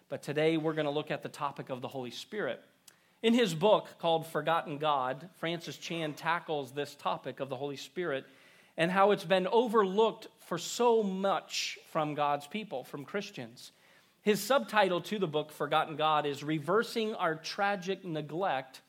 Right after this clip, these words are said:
of the Holy Spirit. And sometimes this neglect comes from just a simple misunderstanding.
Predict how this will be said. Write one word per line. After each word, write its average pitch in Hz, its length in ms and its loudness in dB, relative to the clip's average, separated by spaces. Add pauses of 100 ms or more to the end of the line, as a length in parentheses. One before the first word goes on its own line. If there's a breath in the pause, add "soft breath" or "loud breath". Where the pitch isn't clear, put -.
(400 soft breath)
of 131 140 -6
the 139 80 -4
Holy 135 260 -4
Spirit. 139 480 -8 (640 soft breath)
And 202 120 -10
sometimes 214 560 4
this 180 200 -4
neglect 175 460 0
comes 170 340 -2
from 160 160 -4
just 165 300 -8
a 185 60 -4
simple 170 480 -2
misunderstanding. 156 1120 -6